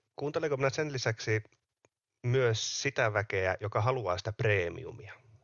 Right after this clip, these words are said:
Käsitelläänkö sitä liinissä tällä lailla, että, että meidän täytyy palvella kaikkea? Vai onko se enemmän tämmöistä myyntiteknistä hommaa, että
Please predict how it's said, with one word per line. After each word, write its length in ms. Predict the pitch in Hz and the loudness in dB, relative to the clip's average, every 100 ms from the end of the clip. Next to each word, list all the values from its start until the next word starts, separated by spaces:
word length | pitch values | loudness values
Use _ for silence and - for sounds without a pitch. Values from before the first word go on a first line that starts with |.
| _ _ - | _ _ -2
Käsitelläänkö 500 | 131 175 139 117 113 | 0 2 2 2 2
sitä 220 | 117 120 | 0 0
liinissä 460 | 139 135 101 98 101 | 0 0 -2 -2 -2
tällä 260 | 95 95 | -2 0
lailla, 280 | 87 87 90 | 0 0 -2
että, 320 | 92 98 92 - - | -2 -2 -2 -4 -8
että 460 | 98 - 90 85 87 _ _ | -10 -8 -8 -6 -10 _ _
meidän 140 | 110 107 | -2 2
täytyy 200 | 104 104 | 0 0
palvella 480 | 110 104 98 98 98 _ _ - | 0 0 0 0 -2 _ _ -2
kaikkea? 720 | 104 92 - - - - 113 - - _ _ _ _ _ - | 2 2 -2 -14 -20 -14 -14 -14 -20 _ _ _ _ _ 0
Vai 140 | 98 | 4
onko 200 | 95 110 | 4 2
se 80 | 110 | 2
enemmän 340 | 104 123 110 | 4 4 4
tämmöistä 340 | - 98 101 101 | 0 -2 -2 2
myyntiteknistä 760 | 113 113 107 - - 87 - | 2 2 0 -4 -4 -4 -4
hommaa, 440 | 90 90 90 82 82 | -2 -4 -4 -2 -2
että 260 | - 90 | -2 -6